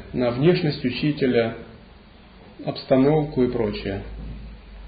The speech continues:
Опытный ученик обращает внимание на учение, на мастерство, на методологию. Неопытный ученик придаёт значение личностным взаимоотношениям, антуражу,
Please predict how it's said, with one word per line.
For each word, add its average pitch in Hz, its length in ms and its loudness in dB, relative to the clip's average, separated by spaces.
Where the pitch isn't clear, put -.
Опытный 175 480 6
ученик 156 500 2
обращает 151 720 4
внимание 143 500 2
на 131 300 2
учение, 107 760 0
на 143 160 2
мастерство, 117 920 0
на 135 120 2
методологию. 113 1080 2
Неопытный 165 560 8
ученик 170 380 4
придаёт 139 420 4
значение 135 640 2
личностным 139 580 0
взаимоотношениям, 113 1120 -2
антуражу, 117 840 4